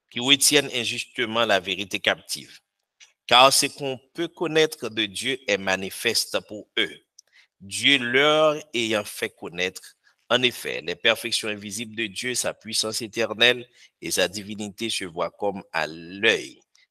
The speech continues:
depuis la création du monde quand on les considère dans ses ouvrages. Ils sont donc inexcusables. Or, puisqu'ayant connu Dieu, ils l'ont point, l'ont point glorifié, et cetera, comme tel, mais ils sont égarés dans leurs pensées et leur,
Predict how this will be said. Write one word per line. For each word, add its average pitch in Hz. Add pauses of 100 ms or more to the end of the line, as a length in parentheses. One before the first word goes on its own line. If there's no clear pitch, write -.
depuis 90
la 90
création 90
du 90
monde 110
quand 90
on 87
les 85
considère 104 (440)
dans 85
ses 85
ouvrages. 78
Ils 95
sont 90
donc 92 (120)
inexcusables. 90 (1600)
Or, 98
puisqu'ayant 127
connu 117
Dieu, 123
ils 117
l'ont 95
point, 107
l'ont 101
point 104
glorifié, 101
et 95
cetera, 98 (320)
comme 90
tel, 131 (400)
mais 95
ils 95
sont 104
égarés 98
dans 95
leurs 101
pensées 113
et 98
leur, 98